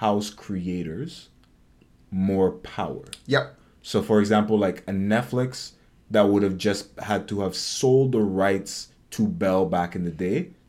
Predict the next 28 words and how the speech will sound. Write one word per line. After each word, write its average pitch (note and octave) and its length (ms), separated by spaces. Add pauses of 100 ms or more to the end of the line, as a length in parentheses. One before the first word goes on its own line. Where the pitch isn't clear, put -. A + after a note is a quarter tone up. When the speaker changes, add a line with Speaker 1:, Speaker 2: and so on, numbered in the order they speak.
(140)
Speaker 1:
to - 100
get G2 320
airtime G2+ 480
on F#2 140
T F#2 200
V A2 460
Speaker 2:
Yeah. A2 180
Speaker 1:
and G2+ 140
then F#2 260
maybe G#2+ 300
get G2+ 200
a F#2 60
cut - 400
of F2 160
the F#2 180
ad F2+ 280
money F2+ 300
from F2 320
the F2 80
shows G2 320
with G#2+ 140
all A2+ 140
there. F3+ 200
Speaker 2:
Mm-hmm. B2+ 340 (420)
Speaker 1:
That's C3+ 260
also C#3+ 200
another G2+ 220
thing. D#2+ 280